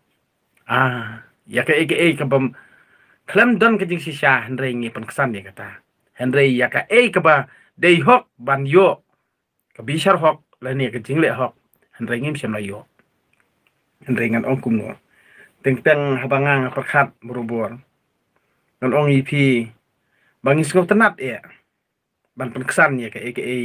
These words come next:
ke bom don urim. Isngau tenat ya. Ban penkesan ya ke A K A ke bom sisya. Isngau tenat ya.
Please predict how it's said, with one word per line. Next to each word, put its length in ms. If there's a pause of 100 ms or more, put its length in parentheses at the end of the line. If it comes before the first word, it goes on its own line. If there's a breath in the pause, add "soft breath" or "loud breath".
ke 320
bom 240
don 160
urim. 400 (480)
Isngau 320
tenat 240
ya. 400
Ban 160
penkesan 320
ya 80
ke 160
A 80
K 80
A 160
ke 80
bom 160
sisya. 480 (480)
Isngau 240
tenat 320
ya. 240